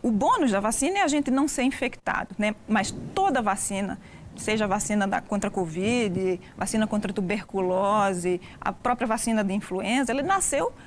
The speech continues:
pra gente não morrer, né? Em segundo plano, né, vem o bônus dela, que é reduzir a circulação, circulação viral. E isso a gente vai conseguir quando a gente tiver um percentual de população vacinado muito maior do que o que a gente tem agora.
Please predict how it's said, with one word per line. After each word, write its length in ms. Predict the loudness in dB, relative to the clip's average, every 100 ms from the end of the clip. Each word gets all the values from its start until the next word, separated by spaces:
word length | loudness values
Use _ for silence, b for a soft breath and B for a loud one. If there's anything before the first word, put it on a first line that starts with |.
| B
pra 140 | -2 0
gente 200 | 2 2
não 200 | 4 4
morrer, 340 | 2 -4 -10 -16 B B -2
né? 240 | -2 -2 -2
Em 140 | -2 0
segundo 460 | 2 2 2 0
plano, 460 | 0 2 2 0 -4 -8 -2
né, 180 | 0
vem 180 | 2 0
o 60 | 2
bônus 340 | 2 2 0
dela, 240 | 2 0 0
que 120 | 0
é 20 |
reduzir 400 | 0 2 2 2
a 80 | 0
circulação, 540 | -2 -2 -2 0 -2 -6
circulação 540 | -4 -4 0 0 0 0
viral. 380 | 2 0 0 -4 B B
E 160 | -2 0
isso 160 | 2 0
a 40 |
gente 240 | 0 0
vai 280 | 0 2 0 0
conseguir 640 | 0 0 0 -2 2 0
quando 220 | 0 -4
a 20 |
gente 200 | -2 -4
tiver 220 | -2 -2 -2
um 80 |
percentual 540 | -2 2 4 4 2 0
de 100 | 0
população 680 | -2 0 0 0 2 2 0 B B B
vacinado 500 | 0 0 2 2 4
muito 260 | 4 4 2
maior 300 | 2 2 2
do 60 |
que 100 | -2
o 60 | -2
que 100 | 0
a 40 |
gente 220 | 0 -2
tem 240 | -2 0 0
agora. 460 | 0 0 0 -2